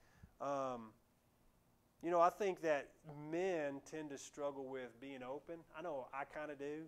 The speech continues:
You know, it's just a little, women just, I don't know, you just got it easy. Y'all are easy. Like, y'all can just share your stuff, and we're like, "Yeah, well, you know, I'm okay."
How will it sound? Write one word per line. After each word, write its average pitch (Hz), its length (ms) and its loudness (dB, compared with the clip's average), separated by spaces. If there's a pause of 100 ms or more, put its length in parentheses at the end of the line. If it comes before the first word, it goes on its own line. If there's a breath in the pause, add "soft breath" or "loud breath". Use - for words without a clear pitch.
You 131 80 -10
know, 127 100 -4
it's 127 100 -8
just 131 160 -14
a 127 80 -8 (100)
little, 135 280 -4 (200)
women 170 260 0
just, 139 220 -8 (100)
I 127 60 -6
don't 117 140 -8
know, 107 100 -10
you 117 220 -14
just 120 100 -20
got 123 140 -8
it 107 100 -12
easy. 104 240 -16
Y'all 120 160 -6
are 117 100 -8
easy. 117 300 -12
Like, 113 140 -10
y'all 120 160 -4
can 120 120 -8
just 107 200 -16
share 131 160 -6
your 113 140 -12
stuff, 127 380 -6
and 110 80 -12
we're 127 120 -4
like, 110 200 -4
"Yeah, 120 300 -6
well, 123 260 -4
you 127 80 -10
know, 120 80 -8
I'm 135 120 -6 (100)
okay." 113 320 -10